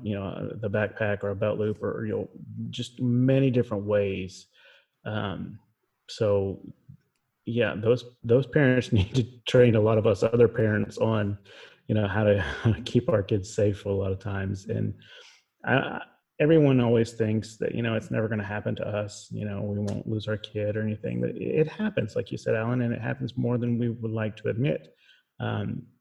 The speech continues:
so, you know, a-, as agents, we need to help prepare our clients for, you know, tips for if something does happen. Um, because, like I said, y-, you know,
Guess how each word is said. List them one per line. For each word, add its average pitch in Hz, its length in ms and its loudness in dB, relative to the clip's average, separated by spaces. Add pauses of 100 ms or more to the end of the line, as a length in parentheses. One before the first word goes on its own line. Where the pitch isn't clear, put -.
(180)
so, 110 440 0 (200)
you 113 140 -2
know, 110 260 -4 (180)
a-, 113 40 -4
as 110 360 -4
agents, 117 480 0 (160)
we 120 100 0
need 117 260 0
to 113 160 -2
help 113 280 -4 (1300)
prepare 120 400 2
our 110 140 0
clients 113 440 -6
for, 113 300 -2
you 113 120 -4
know, 107 280 -6 (140)
tips - 240 -2
for 117 300 0
if - 160 -6
something 135 320 -4
does 101 200 0
happen. - 360 -10 (540)
Um, 101 520 -4 (680)
because, 110 400 -6 (360)
like 113 120 -4
I - 20 -12
said, - 140 -14 (160)
y-, 110 160 -6
you 117 160 -6
know, 113 160 -6